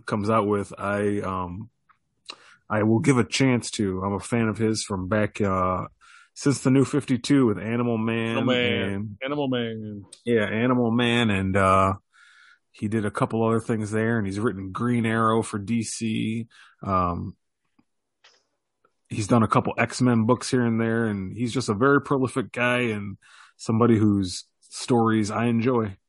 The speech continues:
Speaker 2: You
Speaker 1: and I
Speaker 2: know
Speaker 1: know you do too.
Speaker 2: coming up next?
Speaker 1: Uh, I haven't looked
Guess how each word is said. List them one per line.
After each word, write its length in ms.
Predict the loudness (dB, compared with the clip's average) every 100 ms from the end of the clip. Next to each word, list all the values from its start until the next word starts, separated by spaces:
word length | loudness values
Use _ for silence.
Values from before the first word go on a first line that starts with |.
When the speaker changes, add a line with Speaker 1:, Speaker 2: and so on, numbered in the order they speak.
| _ _
Speaker 2:
You 80 | -4
Speaker 1:
and 80 | -2
I 40 |
Speaker 2:
know 100 | 2
Speaker 1:
know 40 | 2
you 180 | 4 4
do 120 | 4
too. 280 | 2 0 0 -12 -14
Speaker 2:
coming 160 | -10 -8
up 140 | -8
next? 360 | -10 -12 -14 -20 _ _ _ _ _ _ _ _ _ _ _ _ _ _ -20 _ _ _ _ _ -4
Speaker 1:
Uh, 320 | 0 0 0
I 100 | 0
haven't 340 | 0 0 -2 -2
looked 440 | -2 -4 -10 -14